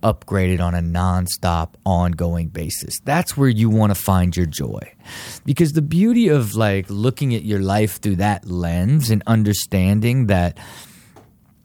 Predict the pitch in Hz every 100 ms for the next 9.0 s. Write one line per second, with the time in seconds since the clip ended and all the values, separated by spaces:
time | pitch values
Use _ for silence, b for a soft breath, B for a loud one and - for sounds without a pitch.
0 | - 120 98 92 95 - - 104 95 87
1 | 85 87 90 - - 110 85 80 82 -
2 | B B B B - 98 80 87 117 107
3 | 104 98 110 101 90 98 101 - 107 -
4 | 95 92 - 110 120 - - - 101 95
5 | 95 98 98 95 98 - 92 92 - 127
6 | 120 143 147 B B - 131 117 143 -
7 | 143 170 131 127 104 - 117 - 127 -
8 | 127 131 135 - _ - - 120 104 95